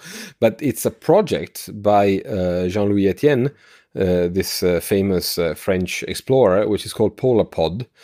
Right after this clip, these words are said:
And since the, uh, yeah, two thousand and thirteen, two thousand fourteen, he has, uh, taken the inspiration from another project that we'll see in a second that has been running now for fifty years, and about a, a vessel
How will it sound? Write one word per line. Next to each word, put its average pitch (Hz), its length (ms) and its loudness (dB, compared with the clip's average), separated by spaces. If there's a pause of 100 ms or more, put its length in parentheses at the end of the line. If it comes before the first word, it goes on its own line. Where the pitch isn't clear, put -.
(360)
And 104 380 2
since 120 440 0
the, 101 440 4
uh, 85 540 4
yeah, 87 180 0
two - 160 -6
thousand 98 320 2
and 90 100 -2
thirteen, 92 460 0
two 92 100 -10
thousand 87 360 -2
fourteen, 98 480 0
he 101 220 0
has, 104 420 2 (520)
uh, 95 240 2 (100)
taken 131 360 2
the 101 120 4
inspiration 104 1000 0
from 92 460 0
another 95 480 0 (160)
project 90 300 2
that 85 80 0
we'll 85 260 0
see 90 300 -2
in 90 80 2
a 87 60 0
second 82 440 0
that 82 180 -4
has 87 160 2
been 90 200 0
running 90 280 2
now 85 120 2
for - 120 -12
fifty 98 340 -4
years, 98 360 4 (460)
and 107 540 2
about 113 420 2 (140)
a, 101 400 2 (260)
a 113 60 -4
vessel 101 680 0